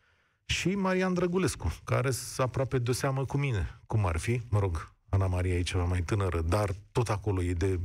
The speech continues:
m, foarte mulți ani la nivelul înalt al acestui sport. Cred că este momentul să acceptăm că suntem o nație mică,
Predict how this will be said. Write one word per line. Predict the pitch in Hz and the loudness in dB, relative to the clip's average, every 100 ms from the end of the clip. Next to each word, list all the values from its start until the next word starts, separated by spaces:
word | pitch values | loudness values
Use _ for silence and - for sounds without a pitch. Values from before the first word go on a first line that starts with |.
| - | -4
m, | - 87 90 | -2 0 2
foarte | 87 - 123 - | 0 0 -2 0
mulți | 110 113 101 - - - | -2 -2 -4 -8 -10 -8
ani | - 123 117 92 - - _ _ | 0 0 0 -2 -6 -16 _ _
la | 110 113 | 0 0
nivelul | 104 98 113 107 104 101 101 | 0 2 2 2 0 0 0
înalt | 110 110 120 104 | 0 2 2 2
al | 95 | 0
acestui | 90 - 98 - 98 92 | 0 0 -4 0 0 0
sport. | 85 - 80 - - - - - - - _ | -2 -2 -4 -2 -8 -8 -8 -8 -10 -16 _
Cred | - 135 247 214 - | 0 0 0 -4 -2
că | 160 | 0
este | 151 180 - 185 | 0 -2 0 0
momentul | 156 123 104 95 101 220 240 | 2 0 0 0 -2 0 0
să | 175 - 226 226 | 0 0 2 2
acceptăm | 151 - 143 - 143 147 127 113 | -2 -2 -4 0 -2 0 -2 -2
că | 131 | -2
suntem | 117 156 143 131 | 0 -2 0 0
o | 117 | 2
nație | 120 139 - 127 | 0 0 0 0
mică, | 104 101 90 - 208 247 | 2 0 -2 0 0 0